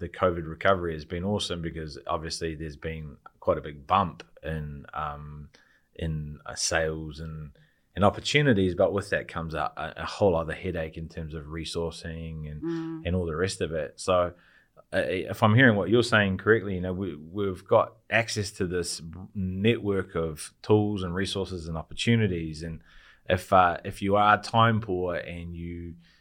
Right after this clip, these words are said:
Speaker 1: you know, you need to be connected into solutions that can, you know, either create efficiencies or create new opportunities or, or any of those sorts of things, that's where they need to be getting in touch and, um, I guess, figuring out what,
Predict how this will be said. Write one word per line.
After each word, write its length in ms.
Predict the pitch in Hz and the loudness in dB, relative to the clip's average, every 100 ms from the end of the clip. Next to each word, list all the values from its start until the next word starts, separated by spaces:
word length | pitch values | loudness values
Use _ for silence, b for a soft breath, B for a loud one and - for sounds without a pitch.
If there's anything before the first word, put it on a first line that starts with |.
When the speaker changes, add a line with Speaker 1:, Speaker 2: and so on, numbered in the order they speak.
| b - | b -4
Speaker 1:
you 80 | 82 | -2
know, 60 | |
you 200 | 87 85 | -2 -4
need 320 | 87 92 104 | -2 2 2
to 80 | 104 | 0
be 140 | 90 87 | -6 -6
connected 440 | 95 95 80 87 | -6 -6 -6 -6
into 540 | 90 87 85 87 85 | -6 -6 -8 -4 -4
solutions 680 | 82 - 85 104 117 87 82 | -4 -6 4 6 6 2 -6
that 180 | 78 - | -8 -10
can, 380 | - 82 78 - _ | -10 -12 -12 -16 _
you 120 | 82 | -12
know, 160 | 76 90 - _ | -8 -10 -12 _
either 260 | 78 78 78 | -2 -2 -4
create 500 | 76 - 85 78 67 _ - B B B B B | -8 -6 -2 -4 -6 _ -14 B B B B B
efficiencies 880 | - 147 147 139 - 131 127 120 92 | 8 8 10 2 2 2 4 2 0
or 280 | 85 80 78 | 0 -2 -4
create 400 | - 85 80 82 | -2 0 -2 -4
new 160 | 82 | -6
opportunities 800 | 80 - - 143 127 127 117 95 | -6 -6 -2 0 2 4 4 2
or, 200 | 87 82 | 0 -4
or 300 | - 50 92 | -6 -6 0
any 120 | 123 110 | 2 2
of 80 | |
those 160 | 90 87 | 0 -4
sorts 180 | 85 - | -8 -12
of 80 | - | -10
things, 220 | 90 85 | -8 -6
that's 180 | 95 - | -6 -6
where 100 | 85 | -6
they 100 | 85 | -6
need 120 | 85 | -8
to 60 | |
be 100 | 82 | -8
getting 220 | 85 85 85 | -8 -8 -6
in 100 | 82 | 0
touch 420 | 95 - - - | 0 0 -6 -6
and, 300 | 85 82 82 | -6 -8 -8
um, 220 | 80 78 - b b b - | -8 -8 -12 b b b -6
I 40 | |
guess, 360 | 80 82 - - _ _ _ | -2 -2 -4 -12 _ _ _
figuring 380 | - 104 101 92 | 4 6 6 2
out 200 | 90 - - | -2 -6 -8
what, 320 | 71 90 - | -14 -12 -12